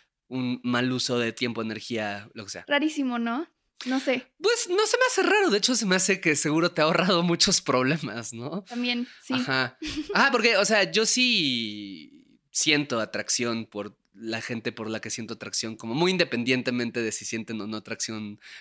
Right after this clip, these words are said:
Speaker 1: conmigo. Creo que eso sucede cuando creces siendo no muy, no muy guapo,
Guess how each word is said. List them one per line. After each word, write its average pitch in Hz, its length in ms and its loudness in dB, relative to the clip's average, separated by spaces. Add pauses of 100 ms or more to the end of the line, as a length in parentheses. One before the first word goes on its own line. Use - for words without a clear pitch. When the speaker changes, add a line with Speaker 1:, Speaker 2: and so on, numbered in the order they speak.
Speaker 1:
conmigo. 110 400 -2
Creo 127 160 -4
que 156 80 0
eso 147 160 -2
sucede 113 400 -2
cuando 110 400 -8
creces 110 340 -8
siendo 110 340 -4
no 123 180 -10
muy, 127 360 -4 (360)
no 117 80 -2
muy 123 140 2
guapo, 120 360 0